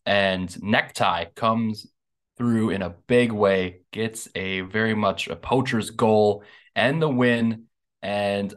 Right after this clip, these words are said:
honestly, like, these two teams have put up really, really fun matches the two times that they've played this season. So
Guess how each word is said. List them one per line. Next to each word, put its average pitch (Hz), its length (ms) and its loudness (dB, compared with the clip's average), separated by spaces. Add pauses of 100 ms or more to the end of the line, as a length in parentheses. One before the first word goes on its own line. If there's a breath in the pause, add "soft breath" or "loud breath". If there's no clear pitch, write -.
honestly, 123 420 0
like, 104 220 -2 (420)
these 123 220 -2
two 156 200 -2
teams 127 300 2
have 98 220 0
put 113 120 0
up 104 220 0
really, 113 380 2
really 107 240 -2
fun 98 340 0
matches 92 540 -6
the 98 120 -10
two 92 220 -8
times 90 320 -4
that 87 100 -10
they've 90 220 -4
played 90 240 -6
this 87 160 -10
season. 90 320 -6
So 87 300 -2